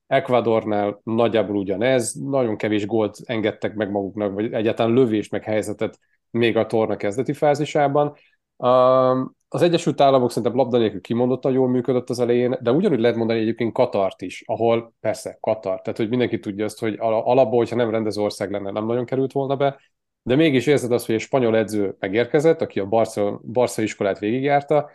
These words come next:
és lerakott egy olyan alapjátékot, ami alapján azt érzed, hogy legalább esztétikájában emlékeztet egy sportcsapatra, vagy egy foci csapatra, még akkor is, hogyha egyébként a gól előtt teljesen veszélytelenek voltak, meg hát azért voltak összezuhanásai.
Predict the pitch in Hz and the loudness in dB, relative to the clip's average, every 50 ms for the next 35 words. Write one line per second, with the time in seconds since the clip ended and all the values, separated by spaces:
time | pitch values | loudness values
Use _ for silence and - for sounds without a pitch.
0 | _ _ _ _ _ _ - 113 - 139 143 160 160 139 - - 120 - - 113 | _ _ _ _ _ _ -6 -4 0 4 4 6 4 4 2 0 -2 -2 0 0
1 | 131 139 107 95 98 - 226 - 170 175 175 - 202 196 208 202 196 - _ _ | 0 0 0 2 0 0 0 0 0 -2 0 -2 -2 -2 0 -2 -4 -4 _ _
2 | _ - 202 214 202 185 165 143 147 151 143 143 151 143 - - 135 147 151 156 | _ -2 0 2 4 4 4 4 4 2 0 0 -2 -4 -2 0 2 2 4 2
3 | 165 160 - 160 156 151 151 _ _ _ _ _ _ _ _ _ - 131 156 160 | 2 2 2 2 2 2 -2 _ _ _ _ _ _ _ _ _ 0 2 4 6
4 | 165 165 165 160 - 190 180 - - 147 127 - 131 - - 123 123 123 123 127 | 6 6 6 6 2 2 0 2 2 2 2 4 2 2 4 4 6 6 6 4
5 | 123 127 123 117 107 104 113 101 - - 104 113 104 - - 110 104 98 - - | 4 4 4 2 2 0 0 -4 -4 -4 -4 -6 -6 -4 -2 -2 -2 -2 -2 -6
6 | 98 - 101 95 - 107 101 104 104 - - 110 - - - - 98 - 98 98 | -4 -4 -4 -4 -2 -2 -2 -2 -2 -2 -4 -8 -8 -8 -6 -6 -6 -4 -4 -6
7 | - - - 131 147 - - _ _ _ _ - 120 120 123 139 135 - 127 123 | -2 0 0 0 0 -2 -10 _ _ _ _ -2 0 2 2 2 2 0 0 0
8 | - 131 120 - 139 131 117 117 120 117 - 127 117 117 127 113 107 123 120 117 | 0 -2 -2 0 0 0 2 2 0 0 2 0 0 2 0 0 2 2 4 4
9 | 113 113 110 113 113 107 - 131 120 - 117 107 98 - 107 98 107 101 - 113 | 4 4 4 2 0 0 -4 -8 -4 0 0 0 0 -2 -2 -2 -2 -2 -2 -4
10 | 107 98 107 101 98 101 98 - 113 110 104 - 110 - 110 104 - - 107 110 | -4 -2 -2 -4 -4 -4 -4 -2 -4 -2 -2 -2 -4 -4 -4 -6 -4 -6 -6 -6
11 | 104 - 110 98 101 101 - 98 - 98 95 - - 95 95 92 95 95 98 101 | -4 -6 -4 -4 -4 -6 -6 -6 -8 -8 -8 -8 -8 -8 -8 -8 -6 -6 -6 -8
12 | 98 - 113 110 113 | -8 -8 -8 -8 -8